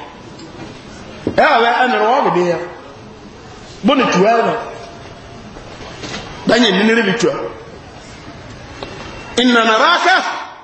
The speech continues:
minal muslimin. Yɛ yɛrɛ kini ni bi lɔ yɛ lɔ yɛ.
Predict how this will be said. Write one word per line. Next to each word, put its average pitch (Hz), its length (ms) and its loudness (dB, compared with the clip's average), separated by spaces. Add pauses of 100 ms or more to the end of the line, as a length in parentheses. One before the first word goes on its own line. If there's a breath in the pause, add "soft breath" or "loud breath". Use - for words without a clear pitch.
(220)
minal 285 200 2
muslimin. 185 600 0
Yɛ 320 100 2
yɛrɛ 349 240 2
kini 349 160 0
ni 359 120 2
bi 269 60 0
lɔ 233 120 4
yɛ 208 80 2
lɔ 247 220 4
yɛ. 190 140 0